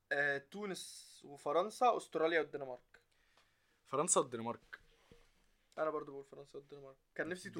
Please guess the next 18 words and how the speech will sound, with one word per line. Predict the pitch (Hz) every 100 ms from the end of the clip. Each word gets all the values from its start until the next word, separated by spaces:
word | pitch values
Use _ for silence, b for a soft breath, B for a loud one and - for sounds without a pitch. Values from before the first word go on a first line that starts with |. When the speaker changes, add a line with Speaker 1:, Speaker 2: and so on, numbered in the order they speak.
| 123
Speaker 2:
الدنمارك | 135 139
Speaker 1:
بس، | 139
Speaker 2:
حلوة | - 147
قوي | 139 135 139
يعني | 175 180
بصراحة. | - 151
Speaker 1:
بس | -
تونس | 180 185
فرصها | - 160 160
صعبة | 151 147 139
قوي. | - - _ _ _ _ _ _ _ _
Speaker 2:
اه. | 101 95 90 _ _ _ _ _ _ _
Speaker 1:
المجموعة | 143 143 151 170 170 165 _ _ _ _ _ -
ال-، | 147 139 131 127 127 127
يعني | 123 131 127 127 127 123 127 _ _ _
سخنة. | - 147 - 165 _ _ _ _ _ _ _ _ _ _ _ -
Speaker 2:
المجموعة | 107 104 110 110
البونبوناية. | 113 113 110 110 117 110